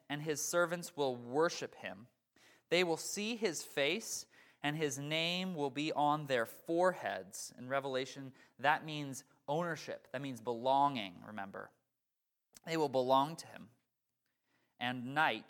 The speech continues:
will be no more. They will need no light of lamp or sun, for the Lord God will be their light. And they will reign forever and ever. They will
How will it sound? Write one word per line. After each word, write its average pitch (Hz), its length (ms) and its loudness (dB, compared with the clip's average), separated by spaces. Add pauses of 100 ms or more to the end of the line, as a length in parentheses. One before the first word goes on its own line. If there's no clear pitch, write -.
will 113 120 -6
be 101 180 -10
no 101 180 -6
more. 110 400 -4 (540)
They 131 140 2
will 131 160 -2
need 127 260 -4
no 123 280 0
light 127 420 4
of 107 180 -8
lamp 123 420 0 (140)
or 113 140 -4
sun, 117 520 -2 (560)
for - 160 -10
the 123 100 -4
Lord 131 340 -4
God 123 320 6
will 107 120 -6
be 104 160 -12
their 98 200 -6
light. 98 480 -6 (1080)
And 117 140 -10
they 135 140 2
will 123 340 -2 (260)
reign 117 680 0 (580)
forever 120 640 -2 (360)
and 107 180 -10
ever. 101 380 -6 (1600)
They 139 100 -14
will 147 220 -10